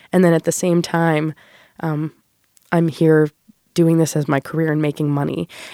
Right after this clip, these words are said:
And all of those things are really complicated to, to navigate. And I've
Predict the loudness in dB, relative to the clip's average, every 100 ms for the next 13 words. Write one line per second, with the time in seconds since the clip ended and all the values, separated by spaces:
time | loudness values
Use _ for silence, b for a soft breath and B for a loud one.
0 | 0 2 4 4 4 2 0 0 -2 0
1 | 0 0 0 0 2 2 2 0 -4 -4
2 | -4 -2 -2 -4 -8 -10 -14 -6 -2 0
3 | 0 0 -2 -6 -8 B B B B B
4 | 0 4 4 2 -2 -8